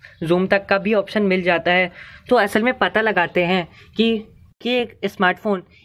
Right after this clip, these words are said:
इतना ज़्यादा जूम कैसे करता है और इनके पीछे की टेक्नोलॉजी क्या है। तो सबसे पहले तो हम लोग बात करते हैं ऑप्टिकल जूम के बारे में, फिर हाइब्रिड जूम, फिर उसके बाद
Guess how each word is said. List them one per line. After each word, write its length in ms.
इतना 260
ज़्यादा 300
जूम 240
कैसे 300
करता 280
है 80
और 160
इनके 260
पीछे 280
की 120
टेक्नोलॉजी 600
क्या 200
है। 300
तो 80
सबसे 340
पहले 240
तो 100
हम 140
लोग 140
बात 220
करते 320
हैं 220
ऑप्टिकल 400
जूम 240
के 140
बारे 260
में, 220
फिर 140
हाइब्रिड 460
जूम, 280
फिर 100
उसके 280
बाद 260